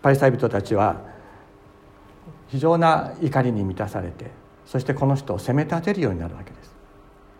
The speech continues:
そしてこの人に聞くんですね。「お前はあの人についてどう思うか？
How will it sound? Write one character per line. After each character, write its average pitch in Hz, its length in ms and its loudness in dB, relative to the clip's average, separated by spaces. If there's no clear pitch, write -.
そ 147 160 2
し 139 60 0
て 143 380 4
こ 170 120 2
の 160 60 4
人 139 120 2
に 107 80 2
聞 - 100 -8
く 147 120 2
ん 123 40 4
で 101 80 0
す - 120 -6
ね。 92 200 -8
「お 135 80 2
前 156 220 8
は 151 80 10
あ 156 40 8
の 175 100 4
人 175 160 -2
に 113 80 0
つ 117 100 0
い 110 60 2
て 101 120 0
ど 170 160 2
う - 40 4
思 107 180 0
う 73 40 -10
か？ - 180 -12